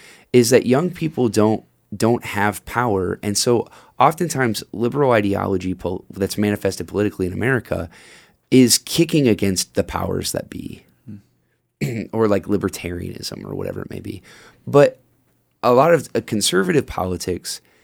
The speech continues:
tend to, or conservative ideologies tend to want to maintain a particular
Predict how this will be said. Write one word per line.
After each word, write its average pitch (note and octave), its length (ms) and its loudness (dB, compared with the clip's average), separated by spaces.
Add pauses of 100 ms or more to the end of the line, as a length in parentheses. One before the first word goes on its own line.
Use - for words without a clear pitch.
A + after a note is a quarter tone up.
(200)
tend C3 500 2 (140)
to, G#2+ 520 2 (380)
or B2 160 4
conservative A#2+ 460 -2
ideologies F#2+ 640 -4 (380)
tend D#3+ 260 0
to D3+ 80 0
want A#2+ 200 0
to A#2+ 80 -2
maintain G#2+ 540 0
a G2+ 60 0
particular F#2 680 -6